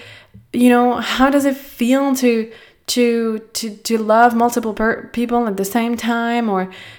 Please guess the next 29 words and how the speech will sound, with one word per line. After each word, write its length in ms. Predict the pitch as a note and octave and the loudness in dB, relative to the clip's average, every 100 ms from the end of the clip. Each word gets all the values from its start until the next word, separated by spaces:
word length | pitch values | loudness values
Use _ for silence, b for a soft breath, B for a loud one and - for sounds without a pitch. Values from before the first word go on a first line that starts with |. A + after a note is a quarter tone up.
| B - | B -10
can, 180 | G3+ F#3 | -10 -4
can 240 | A3+ A#3+ | -2 0
I, 160 | A#3 A#3 | 0 -2
you 240 | - G#3+ | -2 -4
know, 420 | G#3 G3+ G3+ F#3+ F3+ B B B | -2 -2 -4 -8 -10 B B B
getting 300 | A3+ A#3+ A3+ | -2 0 0
super 300 | - A#3+ A#3 | -2 -2 -2
curious 360 | - A#3 A#3 | 0 0 0
about 260 | G#3+ G3 - | -2 -2 -2
polyamory 840 | G#3 G3 G#3+ B3 B3+ B3 B3 A#3+ | -2 2 4 4 4 2 2 2
and, 340 | A#3+ F#3+ F#3 F#3 B B B B | 0 -2 -4 -6 B B B B
and, 600 | G#3+ G#3 G3+ G3+ G3 F#3+ | -6 -4 -4 -2 -4 -4
and 480 | G#3 G3 G3 G3 - | -6 -6 -8 -12 -4
thinking 440 | A#3+ A#3 B3 A#3+ | 0 0 0 0
that's 340 | A3+ F#3+ - - | -2 -4 -6 -6
the 120 | G#3 | -2
way 260 | G#3 A3 A3 | 4 4 4
I 40 | |
was 280 | F#3+ F#3 F#3+ | 4 0 0
meant 320 | G3+ G#3+ A3+ | -2 -2 -4
to 280 | - - G3 | -6 -6 -4
love, 440 | F#3 F#3+ G#3+ G#3+ | 2 2 2 0
was 240 | G3 G3 - | -2 -4 -4
with 160 | F#3+ | -4
a 40 | F#3 | -2
lot 220 | F3 F#3+ | 0 0
of 80 | F#3 | -2
freedom 640 | - G#3+ G#3 G#3 G#3 G3+ | -6 -6 -2 -2 -2 -2
and 200 | F3 | -4